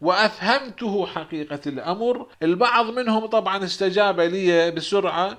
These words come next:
لكن البعض بخلال أيام طويلة وتحفيز وكذا تأثر ورجع عن هذه الدعاوي. عادة ينقاد هؤلاء لمن يتأثرون به بقوة، حتى لو يعني كانوا يرون أنفسهم أنه أعلى منه رتبة، لكنهم سيوافقونه إن تأثروا في أفكاره،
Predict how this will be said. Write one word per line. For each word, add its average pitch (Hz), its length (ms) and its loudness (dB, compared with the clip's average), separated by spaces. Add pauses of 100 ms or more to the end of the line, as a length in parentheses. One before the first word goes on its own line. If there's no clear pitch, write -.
(100)
لكن 202 340 -2
البعض 220 500 2
بخلال 202 1040 0
أيام 196 460 2
طويلة 196 640 4
وتحفيز 180 760 0
وكذا 196 460 0
تأثر 208 680 0
ورجع 226 640 6
عن 175 420 0 (180)
هذه 160 400 4
الدعاوي. 123 760 0 (120)
عادة 262 600 6
ينقاد 226 640 2
هؤلاء 226 580 4
لمن 226 280 -2
يتأثرون 220 880 0
به 220 280 -2
بقوة، 180 420 0
حتى 226 720 -2
لو 226 460 0
يعني 165 380 2
كانوا 196 400 2
يرون 190 280 4
أنفسهم 180 540 -2
أنه 165 360 -2
أعلى 156 300 0
منه 139 280 -2
رتبة، 123 380 0
لكنهم 185 600 -2
سيوافقونه 185 1040 2
إن 151 120 -12
تأثروا 165 500 -2
في 143 240 -4
أفكاره، 143 640 2